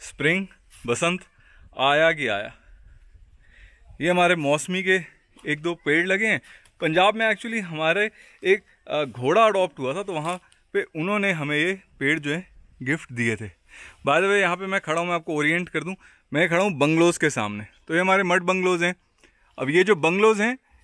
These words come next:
ये हमने बनाए तो फार्म स्टे के लिए थे कि भाई हमारी एक एडिशनल इनकम हो जाएगी, पर हमारी टीम इतनी बढ़ गई है और भारत के हर कोने से आके लोग जुड़े हैं, तो अब ये वो लोग यहाँ पे रहते हैं। और बंगलोज के सामने ये जो खेत है ना,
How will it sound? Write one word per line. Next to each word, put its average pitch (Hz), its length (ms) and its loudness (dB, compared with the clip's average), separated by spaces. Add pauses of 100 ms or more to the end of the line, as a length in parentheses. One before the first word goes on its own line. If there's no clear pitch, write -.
(120)
ये 139 100 0
हमने 196 180 0
बनाए 151 340 2
तो 214 80 -2
फार्म 170 400 2
स्टे 208 260 0
के 202 80 -6
लिए 202 160 -2
थे 226 140 -4
कि 196 120 -8
भाई 185 220 -4
हमारी 185 280 2
एक 180 80 0
एडिशनल 165 300 -4
इनकम 175 320 -4
हो 196 100 -4
जाएगी, 196 260 -4 (320)
पर 131 60 -8
हमारी 147 260 0
टीम 175 340 -2
इतनी 175 220 -6
बढ़ 147 200 0
गई 156 180 2
है 156 140 4
और 156 260 0 (320)
भारत 123 340 -4
के 170 80 0
हर 139 160 -2
कोने 147 240 -2
से 147 100 -2
आके 143 160 -2
लोग 131 260 -4
जुड़े 123 220 0
हैं, 139 140 -4 (440)
तो 160 60 0
अब 151 140 0
ये 196 160 0 (640)
वो 127 160 2
लोग 156 140 4
यहाँ 135 140 2
पे 190 220 -2 (560)
रहते 117 360 -4
हैं। 101 160 -10 (1300)
और - 60 -6
बंगलोज 196 400 4
के 220 140 2
सामने 185 380 -2
ये 165 180 0
जो 208 120 -4
खेत 143 340 -4
है 123 60 -2
ना, 190 100 -6